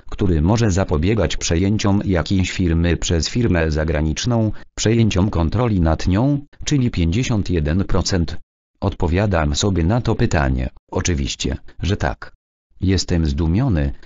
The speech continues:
że już wcześniej czegoś takiego w parlamencie nie zrobiliśmy, ale oczywiście jestem bardzo zbudowany tym, że chcemy się tym zająć,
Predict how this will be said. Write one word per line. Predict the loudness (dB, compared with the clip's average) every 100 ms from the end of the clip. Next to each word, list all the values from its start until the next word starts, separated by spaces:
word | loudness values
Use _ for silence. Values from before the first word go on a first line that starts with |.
| -6
że | -2 0
już | -2 -2
wcześniej | -2 0 2 2 2
czegoś | 0 0 0 0
takiego | -2 2 4 2
w | 2
parlamencie | 0 2 2 2 0 0 2
nie | 4 4
zrobiliśmy, | 4 2 2 0 -2 -2 -4 -6 -12 -4
ale | 0 2
oczywiście | 2 0 0 -2 -2 0
jestem | 0 0 0 0
bardzo | 0 2 0
zbudowany | 2 0 2 2 2 2
tym, | 2 0 0 -4
że | -4 -2 -2
chcemy | -2 0 0
się | 0 -2
tym | 0 0
zająć, | 0 2 2 0